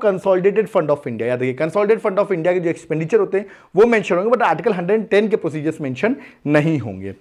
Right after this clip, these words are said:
ओके। तो ये एक बेसिक डिफरेंस आपको पता होना चाहिए। मैंने आपको थोड़ा सा, देखिए, बैकवर्ड फॉरवर्ड लिंकेज में बता रहा हूँ, वैसे मेरे लेक्चर्स में मैंने एक्सप्लेन किया हुआ है, but still मैंने आपको डिफरेंस बता दिया है, ओके। और अगर आप डिफरेंस जानना चाहते हैं, मैंने आपको बताया ना, आप कोर्सेज को एनरोल कर सकते हो, वहाँ मैंने और डिटेल में आपको पढ़ाया हुआ है।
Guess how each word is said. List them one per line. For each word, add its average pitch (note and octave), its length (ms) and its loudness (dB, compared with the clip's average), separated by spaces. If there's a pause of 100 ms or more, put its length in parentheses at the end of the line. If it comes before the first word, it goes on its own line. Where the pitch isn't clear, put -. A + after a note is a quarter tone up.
(120)
ओके। D#3+ 180 0
तो - 340 -8
ये E3+ 380 0
एक G3+ 240 2
बेसिक D3+ 440 0
डिफरेंस D#3 360 -2
आपको D3 220 -2
पता B2 260 -2
होना D#3 180 -2
चाहिए। D3 300 -6 (400)
मैंने B2+ 240 2
आपको C#3+ 240 4
थोड़ा C#3 180 2
सा, D3 100 0
देखिए, C#3 220 -2
बैकवर्ड B2+ 340 0
फॉरवर्ड D3 260 0
लिंकेज C#3+ 280 -4
में D3 120 -4
बता C#3 180 0
रहा C3+ 80 2
हूँ, D#3+ 80 0
वैसे C#3+ 200 -2
मेरे D3+ 140 2
लेक्चर्स D3 420 -2
में F3+ 40 -8
मैंने D#3+ 160 -4
एक्सप्लेन G3+ 460 -2
किया E3+ 160 2
हुआ C#3 180 -2
है, E3 80 -12 (320)
but D#3 120 -2
still G#3 220 -2
मैंने D#3+ 180 -2
आपको C#3+ 180 -4
डिफरेंस E3 420 -4
बता G2 220 -6
दिया F#2+ 220 -12
है, A#2 200 -8
ओके। D3 140 0
और F3+ 240 4
अगर E3+ 160 2
आप D#3 180 0
डिफरेंस C#3 280 -6
जानना C3 220 -2
चाहते D3 300 -4
हैं, G3 140 -12
मैंने C#3 140 -2
आपको C3 160 -4
बताया D3 200 -4
ना, - 160 -10 (320)
आप D3+ 140 0
कोर्सेज F#3+ 360 2
को A3 80 2
एनरोल F3 200 2
कर F3 120 -2
सकते E3 220 -8
हो, F#3 40 -2
वहाँ F3+ 100 -2
मैंने F3+ 160 -8
और D3 240 2
डिटेल C#3+ 280 -2
में C#3 80 -6
आपको C3 200 -8
पढ़ाया G#2 280 -8
हुआ F2 180 -18
है। - 60 -20